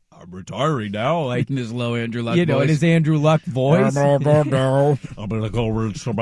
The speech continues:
Speaker 1: books, and, uh, we'll see what I do. Maybe I wanna fish, I don't know." And, and he told
Speaker 2: That's a
Speaker 1: everybody.
Speaker 2: pretty good Andrew Luck.
Speaker 1: I just, I don't, I don't think you can tell. If you have a room of fifty people, and you're telling fifty people, I think you kinda want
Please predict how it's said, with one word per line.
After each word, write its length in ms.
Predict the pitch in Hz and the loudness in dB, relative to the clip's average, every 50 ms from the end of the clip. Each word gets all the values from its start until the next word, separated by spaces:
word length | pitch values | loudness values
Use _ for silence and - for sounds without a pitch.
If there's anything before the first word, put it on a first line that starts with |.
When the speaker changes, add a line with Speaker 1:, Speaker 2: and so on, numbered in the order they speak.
| 123 127 120 | -2 -4 -4
Speaker 1:
books, 500 | 110 113 131 139 135 - - - 175 - | -4 -4 -4 -4 -6 -10 -14 -14 -10 -8
and, 240 | 147 120 110 110 | -8 -8 -6 -6
uh, 180 | 123 120 110 113 113 | -6 -6 -4 -4 -2
we'll 120 | 117 160 160 | -2 -4 -4
see 160 | - - 226 | -2 -4 -4
what 140 | 233 220 214 | -2 0 0
I 120 | 220 196 | 0 0
do. 180 | 156 190 226 151 | 0 0 -2 -2
Maybe 220 | 107 117 123 139 | -2 -2 -2 -2
I 60 | 147 147 | 0 0
wanna 240 | 151 156 156 151 | 0 0 -2 -2
fish, 420 | - - 180 208 147 - - - 147 | -2 -2 -2 -2 -2 -4 -6 -8 -8
I 140 | 120 107 104 | -6 -6 -6
don't 160 | 101 107 107 | -4 -4 -4
know." 340 | 110 113 135 143 127 120 113 | -4 -2 -2 -2 0 0 -2
And, 120 | 110 92 - - - _ _ _ _ _ - | -4 -6 -8 -14 -20 _ _ _ _ _ 0
and 160 | 170 175 175 | 2 2 2
he 60 | 185 | 2
told 300 | 170 - - 202 208 196 | 0 0 -2 0 2 4
Speaker 2:
That's 200 | 175 175 202 202 | 2 2 2 0
a 40 | 254 | -2
Speaker 1:
everybody. 280 | 226 160 143 123 - 156 | -2 0 0 0 0 0
Speaker 2:
pretty 220 | 131 156 160 143 | 2 2 0 0
good 80 | - 139 | 2 -2
Andrew 300 | 151 160 156 - 151 165 - | -2 -2 -4 -6 -8 -8 -8
Luck. 160 | - - - _ _ - | -8 -10 -10 _ _ 0
Speaker 1:
I 120 | 160 185 | 0 0
just, 260 | 165 156 214 202 - - | 2 2 0 0 0 0
I 120 | 180 190 | 0 0
don't, 220 | 190 233 226 226 - | 2 0 0 -2 -2
I 80 | - 180 | -4 -2
don't 180 | 196 233 226 202 | -2 0 -2 -2
think 220 | 220 220 196 160 | -2 -2 0 0
you 100 | 208 208 | 0 0
can 220 | - 214 208 185 | 0 -2 -4 -4
tell. 300 | 131 - 190 196 190 185 | -4 -2 -2 0 0 0
If 160 | 175 165 139 151 | -2 -2 -4 -4
you 160 | 214 247 233 | -2 -2 -2
have 180 | 214 220 196 | -2 -2 -2
a 60 | 202 180 | -2 -2
room 280 | 143 143 175 180 175 | -2 -2 -2 0 -2
of 120 | 156 127 - | -2 -4 -4
fifty 340 | - 170 160 - - 170 | -4 -4 -4 -4 -4 -6
people, 580 | 156 - 160 160 160 - 180 180 180 185 180 196 _ _ _ _ _ _ | -4 -2 -2 -2 -2 -2 -2 -2 -2 -2 -4 -8 _ _ _ _ _ _
and 140 | - 147 160 | -4 -2 0
you're 100 | 160 165 | 0 0
telling 340 | - 170 165 156 170 175 160 | 0 0 0 0 0 -2 -2
fifty 340 | - - 170 160 - 165 139 | -2 -2 -4 -4 -4 -6 -6
people, 480 | 113 - 151 175 170 - 202 180 135 - | -4 -4 -4 -4 -2 -2 -4 -4 -4 -4
I 120 | - 139 147 | -6 -8 -6
think 240 | - 165 180 170 | -4 -4 -4 -4
you 40 | 233 | -8
kinda 340 | 175 - 151 139 147 202 247 | -10 -10 -8 -6 -4 -4 -2
want 260 | 226 185 139 113 104 | -4 -4 -4 -6 -8